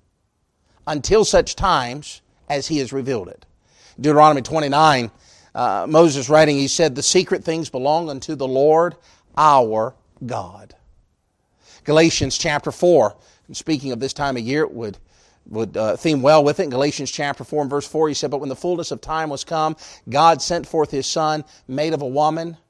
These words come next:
made under the law." My, what a, I was studying this past week on that phrase, the fullness of time. What is it that Luke two says right there at the, at the beginning of the, uh,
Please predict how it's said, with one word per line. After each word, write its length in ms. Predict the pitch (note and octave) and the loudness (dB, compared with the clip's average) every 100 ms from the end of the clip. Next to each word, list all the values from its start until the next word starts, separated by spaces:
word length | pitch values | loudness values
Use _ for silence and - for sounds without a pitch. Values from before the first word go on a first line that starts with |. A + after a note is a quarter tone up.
| _ _ _ _ | _ _ _ _
made 300 | A#2+ C3+ C3 - | -6 -4 -4 -6
under 240 | D3+ D3 A#2+ | -8 -6 -6
the 120 | A2 | -4
law." 300 | G#2+ F#2+ F#2+ _ _ _ _ _ _ | -4 -4 -8 _ _ _ _ _ _
My, 240 | - E3 E3 | -8 -2 -2
what 260 | D3 G#3+ | 0 0
a, 140 | C#3 A#2+ | 0 -2
I 100 | D#3 | -6
was 120 | C#3 | -6
studying 400 | - - F3+ C3+ | -6 -4 -4 -4
this 120 | A#2 | -10
past 360 | - D3+ C3+ - | -12 -10 -10 -10
week 240 | B2 A2+ | -12 -12
on 100 | A2+ | -14
that 180 | A2 A2+ | -14 -16
phrase, 600 | - A#2+ G#2 F#2+ - - _ _ _ _ | -12 -10 -10 -12 -16 -20 _ _ _ _
the 80 | A#2 | -20
fullness 500 | - E3+ D3 C3 - | -16 -14 -12 -14 -18
of 100 | G2 | -18
time. 320 | A#2+ G2 F#2 _ _ _ _ _ _ _ _ | -18 -18 _ _ _ _ _ _ _ _ _
What 120 | - A#3 | -6 -6
is 100 | E3 | -6
it 100 | D3+ | -10
that 120 | C3 | -8
Luke 240 | C3+ C#3+ | -6 -8
two 220 | - C#3 C3 | -8 -8 -6
says 480 | - C3 C3 - - - _ _ - | -2 -2 -2 -8 -20 -20 _ _ -8
right 240 | A#2+ C3 | -2 -2
there 140 | C#3+ C3 | 0 -4
at 120 | B2 | -4
the, 280 | A2 G#2 - | -6 -8 -8
at 160 | A#2 | -10
the 80 | A2+ | -10
beginning 440 | G#2 A#2+ B2 B2 | -8 -6 -6 -8
of 260 | G2+ G#2+ G2 | -6 -8 -8
the, 220 | A2 G2+ | -8 -6
uh, 180 | G2 F#2 | -6 -8